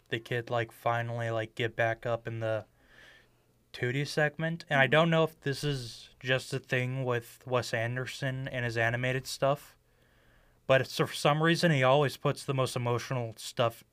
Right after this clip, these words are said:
Speaker 1: in those segments
Speaker 2: Yeah.
Speaker 1: instead of in, like, the live action stuff.
Speaker 2: Mm-hmm.
Speaker 1: Like, I don't know if that's, like, meant to be symbolic or,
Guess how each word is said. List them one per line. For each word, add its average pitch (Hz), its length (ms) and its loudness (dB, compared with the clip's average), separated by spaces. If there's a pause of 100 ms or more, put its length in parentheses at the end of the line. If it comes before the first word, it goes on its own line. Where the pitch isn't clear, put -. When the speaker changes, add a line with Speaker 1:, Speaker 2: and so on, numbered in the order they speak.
(160)
Speaker 1:
in 123 200 -2
those 113 240 -2
segments 110 640 -4
Speaker 2:
Yeah. 220 400 -6 (340)
Speaker 1:
instead 123 420 0
of 120 120 0
in, 117 160 -2
like, 113 180 -2
the 117 100 -4
live 107 240 -2
action 107 420 -4
stuff. - 540 -8 (120)
Speaker 2:
Mm-hmm. 214 280 -20 (440)
Speaker 1:
Like, 117 120 6
I 117 80 8
don't 127 220 4
know 120 440 4
if 120 200 -4
that's, 117 320 -2
like, 107 400 -6 (1080)
meant 113 220 -2
to 110 60 -6
be 117 160 -4
symbolic 113 760 -2
or, 110 460 -4